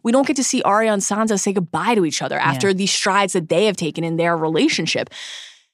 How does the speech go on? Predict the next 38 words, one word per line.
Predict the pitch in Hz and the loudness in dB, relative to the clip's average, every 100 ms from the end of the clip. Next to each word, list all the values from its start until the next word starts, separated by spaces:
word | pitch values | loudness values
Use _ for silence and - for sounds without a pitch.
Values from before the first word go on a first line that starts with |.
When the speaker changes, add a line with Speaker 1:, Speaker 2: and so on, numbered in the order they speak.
| _ _ - | _ _ -8
Speaker 1:
John | 175 214 247 285 330 | 0 2 4 4 2
cannot, | - 233 233 226 208 196 185 170 151 - | -2 -4 0 2 2 4 4 2 0 -4
to | - | -2
return | 175 185 170 | 0 0 -4
to | - | -4
your | 156 | -4
point | 170 156 | -4 -4
about | 143 - | -4 -2
Ned, | 220 220 170 165 | 0 2 0 -2
do | 175 160 | -2 0
what | 139 | -2
Ned | 127 90 | -4 -6
did | - - | -6 -4
and | 165 180 | -2 2
live | 156 | 2
the | 123 | 0
Speaker 2:
Right. | |
Speaker 1:
way | 139 101 | -2 -2
Ned | - 127 110 | -4 -6 -4
did | - 127 | -6 -4
and | 151 | -4
bury | 151 143 139 | -2 -2 -4
something | 147 147 143 | -6 -6 -4
that | 139 | -4
deep | 135 135 | -6 -10
inside | 139 139 | -6 -4
and | 143 135 | -4 -4
never | 135 - | -4 -6
speak | 160 - 135 | -8 -8 -10
of | - - | -10 -8
it. | 123 | -8
He | 170 | -8
has | - 170 - | -2 -2 0
to | 170 | -2
live | 160 | 2
openly | 196 220 165 | 0 0 -4
because | 151 160 | -4 -6
it's | 151 | -8